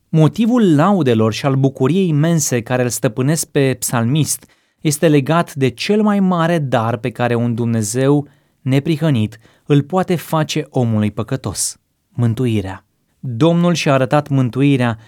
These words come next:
și-a descoperit dreptatea înaintea neamurilor. Și unde și-a arătat Dumnezeu mântuirea și dreptatea sa mai evident decât la crucea de pe Golgota? Probabil că psalmistul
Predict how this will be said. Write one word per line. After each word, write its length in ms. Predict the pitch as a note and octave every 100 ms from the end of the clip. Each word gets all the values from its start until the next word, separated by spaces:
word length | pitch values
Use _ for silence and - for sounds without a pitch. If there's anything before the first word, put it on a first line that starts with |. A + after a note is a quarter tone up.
| _
și-a 180 | - D3+
descoperit 580 | C#3+ - C#3+ C#3+ D#3 C3+
dreptatea 580 | C#3 C#3 - D#3+ D3+
înaintea 380 | C#3+ B2 A#2+ A#2+
neamurilor. 840 | A2+ B2+ A#2+ G#2 F#2 F2+ F2 E2 _ _ _ _ _ _ _
Și 360 | - - C#3 C#3
unde 340 | - B3 C4 A3
și-a 180 | - E3+
arătat 560 | C3+ A2+ - D3+ - -
Dumnezeu 760 | B2+ A#2+ A2 G2+ C3 C3+ C3+
mântuirea 600 | B2 A2+ A2 G#2 A2+ B2
și 160 | A#2 B2+
dreptatea 500 | A2+ A2+ B2 A#2+ A#2
sa 420 | - C3 B2 A#2 _ _ _
mai 300 | D#3+ F3+ F3
evident 500 | C#3+ C3+ A#2+ E3+ E3+
decât 400 | C#3 B2+ A#2+ B2+
la 160 | C3+ A2 -
crucea 360 | D3 D#3 C#3+
de 120 | B2
pe 140 | A#2 A#2
Golgota? 680 | A2 A2+ B2 A2 - - - _ _ _
Probabil 480 | - C3+ A#2+ A2 C3
că 160 | - B2
psalmistul 840 | A2+ C3+ B2 C#3 D3 - A#2 A2